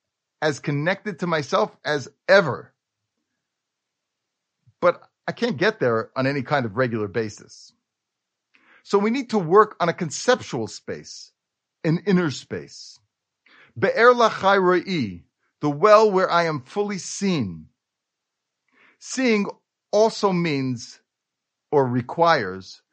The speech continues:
paying attention. So I believe that if we continually and purposefully visit an internal space where we pay attention to our inner world,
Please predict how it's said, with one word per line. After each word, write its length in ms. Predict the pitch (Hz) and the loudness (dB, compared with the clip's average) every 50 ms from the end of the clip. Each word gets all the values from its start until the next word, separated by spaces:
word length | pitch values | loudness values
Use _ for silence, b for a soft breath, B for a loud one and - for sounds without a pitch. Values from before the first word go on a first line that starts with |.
| _ _ _ - | _ _ _ -8
paying 340 | - 208 190 185 175 160 | -6 -4 -2 -2 -2 -4
attention. 680 | - 160 - - 180 214 214 202 - - 104 80 78 _ _ _ _ _ _ _ _ _ _ _ _ _ _ _ b b b b b b b | -6 -10 -8 -6 -4 -4 -4 -4 -6 -10 -12 -12 -12 _ _ _ _ _ _ _ _ _ _ _ _ _ _ _ b b b b b b b
So 180 | b - 196 196 | b -2 0 2
I 80 | 185 | 2
believe 720 | 170 151 180 185 202 233 233 220 202 180 143 117 98 - _ _ _ _ - | 2 2 0 0 0 -2 -2 -2 -4 -4 -6 -8 -12 -16 _ _ _ _ -8
that 120 | 175 175 | -4 -4
if 100 | 180 135 | -4 -4
we 120 | 180 214 - | -6 -10 -8
continually 920 | - 208 185 - - - 254 254 247 240 226 214 190 165 156 147 143 - - - | -6 -8 -8 -6 -4 -2 0 0 0 2 2 2 2 0 -2 -2 -4 -8 -8 -8
and 180 | 156 147 127 | -8 -8 -8
purposefully 840 | - - 220 233 226 185 175 - - - 127 113 107 104 101 92 - _ _ _ _ | -2 0 0 2 2 0 -10 -10 -10 -10 -8 -8 -8 -8 -10 -12 -14 _ _ _ _
visit 460 | - 123 127 175 254 233 151 156 131 120 | -10 -8 -4 -4 -4 -2 0 -2 -2 -2
an 220 | 135 135 151 - | -2 -4 -4 -4
internal 480 | - 226 233 233 - - 208 196 190 180 | -4 -4 -4 -4 -4 -4 -4 -2 -2 -4
space 680 | - - - - 160 110 90 82 - - - - - _ _ _ _ _ _ b b b b b b | -6 -8 -4 -2 -2 -2 -4 -6 -16 -20 -20 -20 -20 _ _ _ _ _ _ b b b b b b
where 160 | 151 156 156 | -2 0 0
we 200 | 143 135 165 175 | 0 -2 -4 -6
pay 340 | 131 - - - 208 214 214 | -6 -8 -6 -2 2 2 2
attention 640 | 190 190 - - - 220 220 220 - - 214 202 - | 2 -2 -6 -8 -6 -4 -4 -4 -6 -8 -10 -8 -6
to 120 | 185 175 | -2 0
our 220 | 156 151 151 - - | 0 0 -2 -2 -6
inner 220 | 185 180 180 175 | -6 -4 -2 -2
world, 520 | 165 151 151 151 135 120 98 90 87 - | -2 -2 0 0 0 0 0 -4 -6 -14